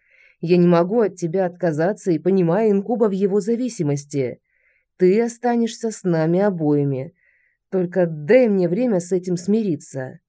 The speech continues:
Если демон хочет быть с тобой, то останется с нами навсегда, младшим мужем». «Нет, пусть уходит и выживает, как хочет»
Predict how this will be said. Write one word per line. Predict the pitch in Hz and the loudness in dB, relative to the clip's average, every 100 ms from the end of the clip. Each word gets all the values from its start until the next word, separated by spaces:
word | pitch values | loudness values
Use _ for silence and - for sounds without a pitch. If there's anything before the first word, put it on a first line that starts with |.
| _ _ _ _ 175 | _ _ _ _ 0
Если | 170 180 180 180 | 2 4 4 2
демон | 175 220 180 | 2 2 2
хочет | 175 202 220 196 147 | 0 -2 -2 -4 -4
быть | 202 180 | -6 -4
с | |
тобой, | - 151 160 233 | 0 0 0 -2
то | 214 | 0
останется | 160 151 196 220 202 180 | -2 0 -2 0 0 -2
с | 147 | -2
нами | 180 185 190 | 0 0 0
навсегда, | 185 180 208 196 233 165 131 _ _ _ _ | -2 -4 -4 -2 0 0 -4 _ _ _ _
младшим | 180 220 202 - - 208 | -2 0 2 0 0 2
мужем». | 233 175 139 120 120 _ _ _ _ _ _ _ _ | 2 2 0 -6 -8 _ _ _ _ _ _ _ _
«Нет, | 160 160 175 240 - _ | -2 0 0 -2 -10 _
пусть | 180 233 226 | -4 -2 0
уходит | 175 - 214 247 175 | 0 2 2 2 0
и | |
выживает, | 156 165 151 143 220 220 | 0 0 0 0 0 -2
как | 156 143 | -4 -4
хочет» | - 170 180 180 | -2 -2 -2 -8